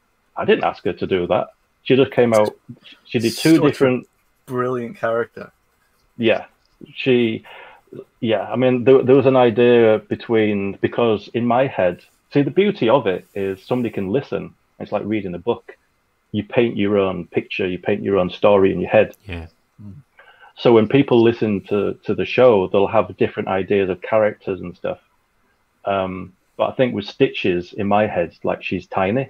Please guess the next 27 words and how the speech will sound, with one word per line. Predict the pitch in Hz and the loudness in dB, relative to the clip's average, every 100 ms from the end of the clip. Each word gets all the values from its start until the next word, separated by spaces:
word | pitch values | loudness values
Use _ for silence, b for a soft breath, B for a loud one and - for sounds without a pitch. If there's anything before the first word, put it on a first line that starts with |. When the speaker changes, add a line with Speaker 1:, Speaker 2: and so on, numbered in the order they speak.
| _ _ _ | _ _ _
Speaker 1:
you | - | -6
know, | 92 | -4
she's | 87 92 | -4 -8
quite | - 104 - | -4 -4 -4
small. | - 90 123 139 _ _ _ _ _ _ | -2 0 0 -2 _ _ _ _ _ _
Speaker 2:
Yeah. | 113 | -2
Speaker 1:
But, | 107 95 - | 2 2 0
you | 107 110 | -6 0
know, | 95 95 - _ _ _ _ | 2 2 -2 _ _ _ _
um, | 110 101 101 95 98 - | 4 6 4 0 -4 0
it's | 123 | 2
like | 120 104 104 - - | 4 4 0 -12 -2
in | 104 98 | 0 0
the | 90 | 0
last | 98 101 95 | 0 2 -2
<laughs> | |
episode | 107 - 120 98 90 - B B B | 0 0 2 0 -2 -10 B B B
when | - 110 101 101 101 _ | 2 4 4 2 -6 _
Skip | - - 117 - _ _ _ - | -18 0 0 0 _ _ _ -4
comes | 107 98 | 0 0
and | 92 | 0
he's | 92 - | -2 2
wearing | 101 98 | 2 2
the | 92 | 0
really | 98 104 | 0 0
short | 101 101 101 | -2 -2 0
robe. | 95 104 143 | 0 0 0